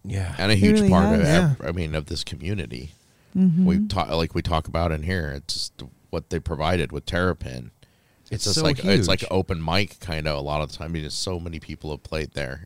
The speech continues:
Speaker 2: and will continue to.
Speaker 1: Well, and, and
Speaker 2: It's
Speaker 1: think about this too. Like, as a young musician, gr-, like Graham said, the,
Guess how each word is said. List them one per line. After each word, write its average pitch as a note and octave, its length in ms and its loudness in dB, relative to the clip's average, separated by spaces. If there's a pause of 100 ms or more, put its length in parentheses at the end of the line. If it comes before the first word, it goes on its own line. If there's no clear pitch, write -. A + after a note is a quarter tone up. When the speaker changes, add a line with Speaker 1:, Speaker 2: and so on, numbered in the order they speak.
Speaker 2:
and C#2 180 -12
will C2 120 -8
continue D2 520 -10
to. - 100 -4
Speaker 1:
Well, E2+ 100 2
and, C2 100 -4
and C#2 220 -4
Speaker 2:
It's F3 180 2
Speaker 1:
think G3 160 -2
about D#3 300 -4
this E3+ 240 -2
too. D3+ 200 0
Like, F#2 300 -2 (300)
as G#2+ 160 0
a A2 40 0
young A2 360 2
musician, F#2+ 640 0 (1300)
gr-, G#2 100 -4 (100)
like F#2+ 220 -2
Graham F#2+ 260 0
said, E2+ 380 -2
the, E2 180 -2